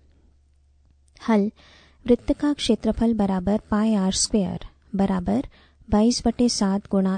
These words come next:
इक्कीस गुणा इक्कीस बराबर एक हजार तीन सौ छियासी वर्ग सेंटीमीटर। माना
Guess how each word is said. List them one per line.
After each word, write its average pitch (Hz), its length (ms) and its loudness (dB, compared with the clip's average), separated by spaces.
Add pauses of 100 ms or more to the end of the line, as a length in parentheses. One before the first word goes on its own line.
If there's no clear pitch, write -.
इक्कीस 233 400 0
गुणा 190 320 0
इक्कीस - 520 -4 (400)
बराबर 202 560 0
एक 220 220 2
हजार 240 260 0 (100)
तीन 208 160 2
सौ 208 220 -2
छियासी 196 540 0
वर्ग 190 300 -2
सेंटीमीटर। 190 720 -2 (880)
माना 220 420 2